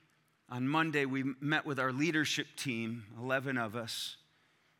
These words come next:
The L A T, the leadership advisory team, our elders here, we meet once a month. And on Monday, my vice chair, Marcus Burton, a few days prior to us meeting, said, "Can we just take some time? We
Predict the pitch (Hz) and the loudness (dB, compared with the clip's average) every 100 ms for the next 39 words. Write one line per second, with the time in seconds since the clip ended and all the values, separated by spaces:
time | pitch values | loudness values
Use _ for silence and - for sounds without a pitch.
0 | _ 123 123 143 135 - 160 151 131 127 | _ 0 2 2 0 0 0 0 0 -2
1 | 139 131 - 127 117 135 135 127 135 131 | -2 -2 -4 -6 -2 4 4 4 -2 -2
2 | 139 131 123 120 147 156 147 143 123 - | -2 0 0 0 0 0 0 -2 -2 -2
3 | 139 135 131 131 139 135 - 143 143 151 | 0 0 0 2 2 0 -4 -2 0 0
4 | - 127 135 143 135 - 117 120 127 151 | 0 2 4 4 2 -2 -4 0 2 4
5 | 156 131 127 123 - - - - - - | 4 2 2 0 -6 -20 -20 -20 -20 -20
6 | - _ _ - 131 123 156 156 - - | -20 _ _ -4 0 4 4 4 2 2
7 | 160 151 143 143 139 143 113 101 156 165 | 4 4 4 4 4 0 -2 2 2 2
8 | 156 139 131 131 135 - 170 160 156 151 | 0 0 0 -2 -8 -8 -4 0 0 0
9 | - - 151 151 147 - 139 127 135 175 | -2 2 4 4 2 0 -4 -4 -2 0
10 | 175 151 - 135 127 - 160 190 220 - | 2 2 0 -4 -4 -2 0 0 -2 -2
11 | - 196 - - - 147 135 156 156 147 | 0 0 0 -4 -2 0 0 2 4 4
12 | 135 131 139 139 | 2 0 0 -2